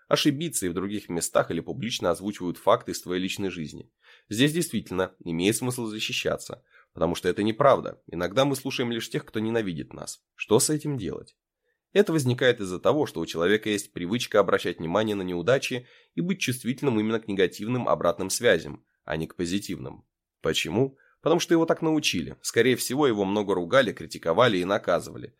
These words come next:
И тогда ребенок в детстве научился быть внимательным к негативным обратным связям, потому что если он будет так поступать, он будет брать эту связь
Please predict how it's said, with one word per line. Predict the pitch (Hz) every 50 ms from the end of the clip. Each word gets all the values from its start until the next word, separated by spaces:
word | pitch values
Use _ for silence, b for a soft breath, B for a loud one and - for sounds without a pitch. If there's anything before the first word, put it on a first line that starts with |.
| b b b b
И | b 110
тогда | 139 143 165 196 196
ребенок | 175 165 156 151 147 127
в | 120
детстве | 107 120 131 127 - 107
научился | 104 98 95 87 - 123 127 117 - 101
быть | 95 104 98 117
внимательным | 87 87 85 87 101 117 - - 117 107 104
к | - -
негативным | 98 85 85 82 - - 101 107 113 113 104 101 b b b b b b
обратным | - 85 82 90 90 87 - 104 101
связям, | - - 110 107 87 76 78 73
потому | 73 82 78 82 82 82
что | - - 87
если | 85 85 82 - - 82
он | 82 82 82 82
будет | 80 85 82 80 -
так | 82 78 - -
поступать, | 80 - - 82 - - 156 147 -
он | 101 90 85
будет | 82 78 82 85 82 82 78
брать | 76 87 92 98 104 -
эту | 147 - 165
связь | 156 - - 156 156 147 -